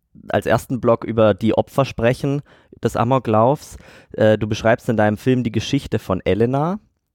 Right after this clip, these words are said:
Elena saß in einem der Klassenzimmer, in das der Attentäter reingegangen ist und wo er Schüler erschossen hat. Sie, äh, wurde selbst durch fünf Kugeln schwer verletzt,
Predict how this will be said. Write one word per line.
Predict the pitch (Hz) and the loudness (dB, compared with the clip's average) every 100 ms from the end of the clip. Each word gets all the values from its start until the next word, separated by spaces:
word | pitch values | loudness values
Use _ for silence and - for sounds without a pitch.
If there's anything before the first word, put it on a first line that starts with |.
| - | -4
Elena | 120 123 113 104 | 0 2 2 2
saß | 98 95 117 135 - | 2 2 2 0 -4
in | 110 101 | -6 -2
einem | 110 117 | 0 0
der | 107 | 0
Klassenzimmer, | - 113 143 - 127 127 117 | 2 0 -2 -2 0 2 0
in | 107 | 0
das | 101 | 0
der | - - | 0 0
Attentäter | - 117 113 107 104 | -2 -2 0 2 2
reingegangen | 95 92 104 110 107 107 117 | 0 0 -2 -4 -4 -4 -4
ist | 117 - - | -6 -8 -10
und | 101 98 98 | -8 -6 -4
wo | 95 | -2
er | 95 | -2
Schüler | - 123 120 | -4 -4 -4
erschossen | 101 - 110 - 127 | -4 -6 -6 -6 -6
hat. | 131 - - - - - _ | -6 -8 -20 -20 -20 -20 _
Sie, | - - 110 110 | -16 -6 0 2
äh, | 104 98 95 95 95 95 95 92 | 2 2 4 4 4 4 2 0
wurde | 98 98 | -2 -2
selbst | 98 113 - - | 2 0 0 -4
durch | 110 - | -4 -4
fünf | 117 - | -8 -6
Kugeln | 127 135 120 | -4 -4 -6
schwer | - 107 | -4 -4
verletzt, | 107 107 135 - - - | -2 -2 -2 -6 -18 -18